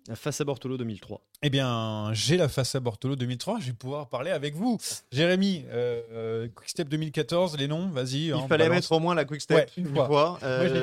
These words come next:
Speaker 3: euh,
Speaker 2: regardé aussi pour, euh,
Speaker 3: alors,
Speaker 2: pour
Speaker 3: j'ai
Speaker 2: les
Speaker 3: choisi
Speaker 2: avoir.
Speaker 3: deux mille quatorze, c'est pas la saison la plus impressionnante au niveau du palmarès, même si, même s'il y a Roubaix, euh, l'Estrade et Bianchi, il y a trois étapes sur le Tour, et qu'à la fin de la saison, Kwiatkowski est champion du monde, donc ça reste quand même une belle saison, mais
Speaker 2: Soixante et une victoires.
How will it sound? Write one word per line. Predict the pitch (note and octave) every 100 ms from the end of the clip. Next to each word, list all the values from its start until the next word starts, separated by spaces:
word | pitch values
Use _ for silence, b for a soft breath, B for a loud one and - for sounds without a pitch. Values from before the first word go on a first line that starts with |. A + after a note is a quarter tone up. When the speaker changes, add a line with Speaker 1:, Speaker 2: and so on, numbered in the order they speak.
| C3+
Speaker 3:
euh, |
Speaker 2:
regardé | F3+ G3 F#3+
aussi | F3 D3+
pour, | C#3+ C3 B2+
euh, | A#2+
Speaker 3:
alors, | B2+
Speaker 2:
pour | C3+
Speaker 3:
j'ai | F#3
Speaker 2:
les |
Speaker 3:
choisi | G#3+
Speaker 2:
avoir. | G3+ F#3+
Speaker 3:
deux | F#3+
mille | F#3
quatorze, | F#3+ A3 -
c'est | D3+
pas | G#3
la | G3
saison | - D3 D3+
la | A2+
plus | B2+
impressionnante | B2 C3 - C3+ C#3
au | A#2
niveau | A#2 B2
du | A2+
palmarès, | A2 A#2 C3 C3+ B2+
même | A#2+ B2
si, | A#2 G2 _
même | G#2 G#2+
s'il | A#2
y |
a | G2
Roubaix, | G2+ G#2+ A2+ B2
euh, | G#2+ G2+
l'Estrade | G2+ - G#2 G#2
et |
Bianchi, | G2+ G2+ A#2+
il | A#2
y |
a | F#2+
trois | A2 G#2+
étapes | G#2+ -
sur | G2+
le | F#2+
Tour, | B2+ B2+
et | A2+
qu'à | G#2+
la | G2+
fin | -
de | G#2+
la | G2+
saison, | G#2 B2
Kwiatkowski | - - G#2+ - B2
est |
champion | - G2+ A#2
du | A2+
monde, | A#2+ G2+
donc | G#2
ça | A#2+
reste | G2 -
quand | -
même | B2
une | C3
belle | A#2+ A2+
saison, | - A#2+
mais | C#3
Speaker 2:
Soixante | - E3
et |
une | D#3
victoires. | C#3 B2+ B2+